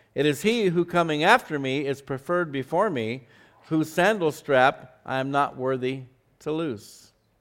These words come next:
These things were done in Bethabara beyond the Jordan, where John was baptizing. I would have liked to have gotten this verse eighteen last week, in last week. We just ran out of time, but,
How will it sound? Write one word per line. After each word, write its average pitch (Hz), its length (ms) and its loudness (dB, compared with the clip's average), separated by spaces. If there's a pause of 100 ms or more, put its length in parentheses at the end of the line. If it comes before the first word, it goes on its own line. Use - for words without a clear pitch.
(640)
These 202 240 4
things 185 260 0
were 156 100 -2
done 160 300 2
in 139 200 -6
Bethabara 147 640 2
beyond 135 340 0
the 127 60 -12
Jordan, 127 500 -2 (380)
where 120 180 -6
John 123 400 -4
was 113 280 -8 (180)
baptizing. 120 720 0 (1500)
I 127 60 0
would 135 120 2
have 123 100 -4
liked 160 240 4
to 135 60 -8
have 127 60 -10
gotten 131 260 2
this 131 180 -10
verse 131 320 -6
eighteen 143 520 -8
last 151 480 0
week, 117 280 -10 (260)
in 139 240 -4
last 135 300 -2
week. 117 80 -8
We 120 60 -8
just 117 200 -16
ran 117 180 -4
out 110 160 -4
of 107 120 -8
time, 143 360 -2
but, 110 220 -10